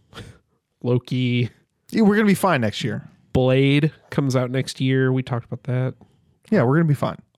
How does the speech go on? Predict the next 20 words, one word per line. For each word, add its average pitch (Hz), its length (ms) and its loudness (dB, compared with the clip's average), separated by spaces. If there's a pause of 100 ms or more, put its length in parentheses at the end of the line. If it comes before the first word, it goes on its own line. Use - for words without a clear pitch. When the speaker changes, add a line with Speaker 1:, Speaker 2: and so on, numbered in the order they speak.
(140)
Speaker 1:
Iron, 123 180 0
Speaker 2:
If 131 140 0
we 202 180 4
make 180 420 2
it, 139 60 4
Speaker 1:
Ironheart. 131 560 2
Speaker 2:
if 156 140 -2
we 185 100 6
make 180 320 2
it 160 120 0
to 156 80 -2
twenty 147 300 0
twenty-three, 117 500 -2
things 123 300 0
are 117 80 2
looking 110 320 -4
up - 260 -2
for 117 100 -2
Marvel 107 340 -4
fans. - 320 -14